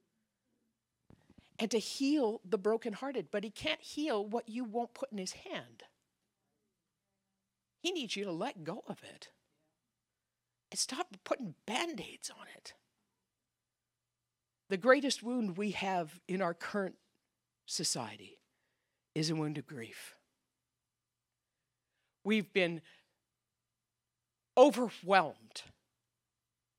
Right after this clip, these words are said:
with so many ideas of how to deal with it. We've become the A A for grief and sorrow.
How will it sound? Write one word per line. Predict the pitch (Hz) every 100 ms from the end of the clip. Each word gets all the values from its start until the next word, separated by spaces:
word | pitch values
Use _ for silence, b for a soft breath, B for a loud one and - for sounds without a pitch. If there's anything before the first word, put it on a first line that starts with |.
| _ _ _ _ _ _ _ -
with | 190 175
so | - - 277 277 311
many | 269 220 208 190 180 208 _ _ _ _ _ _ _ _ _ -
ideas | 208 214 165 190 202 139 131 139 - - _ _ _ _ _ _ _ -
of | 185
how | - 202 202
to | 185
deal | 147 180 170
with | 143 -
it. | 175 165
We've | 190 165
become | 143 156 - 165 147
the | 143 139 -
A | 160 160 -
A | 160 143 117
for | - 151
grief | 131 123 117
and | 131 113
sorrow. | - 110 113 107